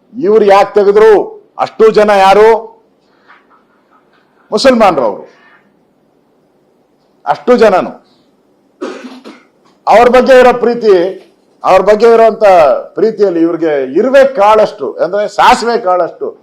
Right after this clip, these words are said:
ಪ್ರೀತಿ ಇದ್ದಿದ್ರು ಇವ್ನು ಒಳಗಡೆ ಹೋಗ್ತಾ ಇರಲಿಲ್ಲ. ಬೇಲ್ ತಗೊಂಡು ಕೋರ್ಟ್‌ಗೆ ಹೋಗೋದು, ಬೇಲ್ ತಗೊಂಡು ಬರ್ತಾ ಇದ್ದ, ಆಚೆ ಬರ್ತಾ ಇದ್ದ. ವಾಪಸ್ ತೆಗೆದ್ರಿ ನೀವು.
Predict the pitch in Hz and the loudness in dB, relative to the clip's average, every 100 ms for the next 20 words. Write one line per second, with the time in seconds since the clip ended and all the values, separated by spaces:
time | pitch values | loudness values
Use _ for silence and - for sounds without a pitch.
0 | _ - 202 226 208 180 180 208 254 190 | _ -10 -8 -6 -6 -6 -4 -2 -2 0
1 | 170 185 220 208 180 160 120 90 - _ | 2 2 2 2 2 0 -2 -4 -14 _
2 | _ _ _ _ _ _ _ _ _ _ | _ _ _ _ _ _ _ _ _ _
3 | 147 240 254 240 233 220 - 240 202 196 | 0 2 2 0 -2 -4 -2 0 0 -2
4 | 208 240 185 208 180 170 214 147 - 143 | -2 -2 0 0 0 -4 -2 -4 -2 -2
5 | 104 101 - 95 82 76 67 _ _ _ | -2 -6 -10 -12 -16 -18 -20 _ _ _
6 | _ _ _ _ _ _ _ _ _ _ | _ _ _ _ _ _ _ _ _ _
7 | _ _ _ 117 180 180 175 - 170 165 | _ _ _ _ -2 0 0 -2 -4 -4
8 | 156 165 160 | -6 -8 -10